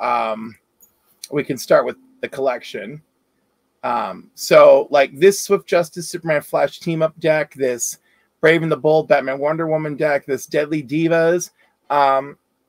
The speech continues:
these are all, uh, things that you unlock when you're doing the tutorial in the game. I actually put together magic words from the packs that I open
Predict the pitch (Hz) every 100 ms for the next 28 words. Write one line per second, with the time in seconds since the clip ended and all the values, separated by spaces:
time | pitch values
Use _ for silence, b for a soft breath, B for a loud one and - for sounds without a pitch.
0 | _ 151 135 196 196 196 170 175 175 170
1 | 165 165 170 _ _ _ _ - 143 139
2 | 131 127 107 _ - 175 165 160 147 147
3 | 135 135 165 185 - 143 147 143 143 139
4 | 160 147 - 131 156 160 180 175 143 147
5 | 165 240 - b b b 165 196 226 196
6 | 190 - 175 180 156 160 151 147 139 135
7 | 131 120 139 175 233 269 - - 165 185
8 | 156 143 139 135 139 - 120 147 135 -
9 | 175 196 - - 175 - - 156 156 165
10 | 156 160 160